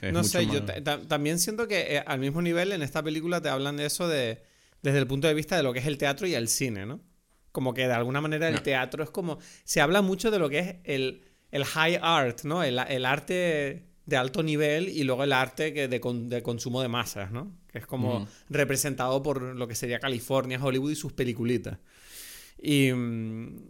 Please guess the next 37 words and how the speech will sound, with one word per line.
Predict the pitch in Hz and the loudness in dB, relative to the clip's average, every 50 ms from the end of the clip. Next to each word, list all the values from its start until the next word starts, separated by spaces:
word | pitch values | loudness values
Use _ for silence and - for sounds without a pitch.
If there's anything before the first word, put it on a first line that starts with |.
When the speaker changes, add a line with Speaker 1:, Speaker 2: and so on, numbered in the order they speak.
| - - - | -20 -16 -6
Speaker 2:
no | - 180 208 | -2 0 2
sé, | - - 370 349 | 2 0 -2 -6
todas | - - 196 180 202 226 | -2 2 4 4 4 4
estas | 247 247 254 247 220 - - | 2 0 0 0 0 0 0
cosas | - 190 196 196 - 262 262 311 240 | 0 0 0 0 -2 -2 -2 -2 -2
me | 196 190 170 | -2 -2 0
parece | 147 147 139 143 139 - 190 185 | 0 2 2 2 2 0 0 0
que, | 202 208 202 190 180 151 139 139 | 0 0 2 2 2 0 0 0
que, | 151 | 0
bueno, | 143 143 156 175 170 147 | 0 2 2 0 0 0
que | 139 139 131 - - - - - - _ _ - | -2 -4 -4 -6 -12 -20 -20 -20 -20 _ _ -6
es | - 160 143 151 | -2 0 2 4
muy | 175 208 226 | 4 4 4
interesante | 208 226 208 196 202 208 208 240 | 2 2 2 2 0 0 0 0
cuando | 226 214 165 139 | 0 0 0 0
tienes | 147 143 151 175 | 0 0 0 0
en | 185 175 | 0 0
cuenta | 175 170 165 175 175 | 0 -2 -2 0 -2
que | 165 | -4
esta | 135 - 160 147 | -2 -2 -2 -2
película, | 139 139 131 135 139 151 170 202 208 175 131 117 | -2 -2 -2 -2 -2 -2 -2 -2 0 0 0 -2
eh, | 107 101 98 - - - - - - - - - _ - | -2 -4 -6 -8 -10 -12 -16 -18 -20 -20 -20 -20 _ -10
es, | - - 117 123 | -8 -8 -6 -6
es | 139 - 127 | -8 -8 -6
una | 123 120 135 139 143 | -6 -4 -4 -2 -2
de | 135 | -2
las | 131 117 | -2 -2
primeras | - 127 127 147 151 143 131 | -2 -2 0 2 2 2 2
de | 127 | 2
los | 127 117 - | 0 -2 -2
Coen | - - 139 160 180 | 0 0 0 2 2
y | 170 - | 0 0
forma | - 160 156 185 208 202 - | -2 -2 -2 -2 -4 -2 -2
parte, | 202 196 190 - - 220 | -2 -2 -2 -4 -4 -2
yo | 185 165 | -2 -2
siento, | - - 160 160 190 185 | -2 -4 -4 -4 -2 0
de, | 170 147 135 120 120 | 0 0 0 -2 -4